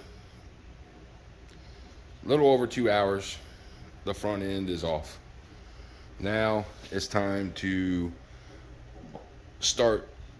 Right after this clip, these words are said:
bolting stuff back on. And like I said, I don't know if I'm gonna quit for tonight. You know, I might throw the,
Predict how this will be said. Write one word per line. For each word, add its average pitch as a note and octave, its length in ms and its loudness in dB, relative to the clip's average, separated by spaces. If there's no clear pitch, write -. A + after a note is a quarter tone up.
bolting A#2+ 400 6
stuff A#2 320 4
back G2 220 4
on. C3 320 6
And A#2 140 -2
like D3 120 2
I C3 40 -6
said, B2 220 0
I C3 80 4
don't C#3 140 0
know A#2+ 80 0
if A2+ 80 -4
I'm G2+ 120 0
gonna E2+ 120 -4
quit - 260 2
for C#3+ 140 2
tonight. C3+ 400 2
You G2 100 -2
know, G2+ 140 4
I G#2 60 2
might B2+ 280 2
throw A2 140 6
the, F2+ 240 4